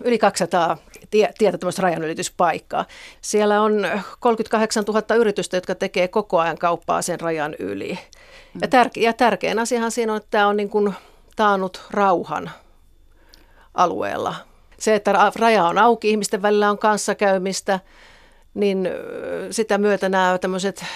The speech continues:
Speaker 1: erimielisyydet ja ikään kuin se epäluulo, mitä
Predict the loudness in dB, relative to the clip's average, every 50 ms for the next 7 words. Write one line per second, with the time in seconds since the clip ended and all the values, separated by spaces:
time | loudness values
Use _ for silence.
0 | -8 -4 -2 0 2 0 0 0 0 0 0 -2 -4 -4 -4 -4 -2 -2 -2 -4
1 | -2 -2 -2 0 2 2 0 0 -2 -6 -8 -6 -6 -6 -4 -4 -6 -6 -6 -6
2 | -6 -4 -2 0 2 2 2 2 0 -2 -4 -4 -4 -4 -6 -6 -8 -8